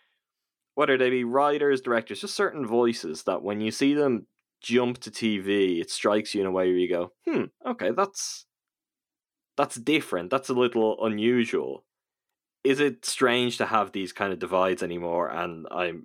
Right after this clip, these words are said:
I'm guessing it's probably just people like me who would even think of this. Most watchers don't really care if someone's directed T Vs. Mo-,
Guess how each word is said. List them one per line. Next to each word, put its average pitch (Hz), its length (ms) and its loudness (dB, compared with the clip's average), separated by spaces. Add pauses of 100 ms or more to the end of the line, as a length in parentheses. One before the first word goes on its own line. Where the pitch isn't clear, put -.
I'm 98 240 -4
guessing 117 360 2
it's 98 100 -2
probably 87 280 -2
just 85 220 -12
people 92 240 -2
like 82 160 -4
me 90 240 -2
who 90 60 -2
would 82 120 -6
even - 220 -12 (140)
think 110 400 -2
of 76 200 -6
this. - 440 -8 (440)
Most 95 460 0
watchers 87 720 -2 (120)
don't 85 220 -6
really 85 200 -6
care 98 340 2
if 123 100 0
someone's 101 320 0
directed - 400 -4
T 107 160 2
Vs. 101 320 -2
Mo-, 101 220 2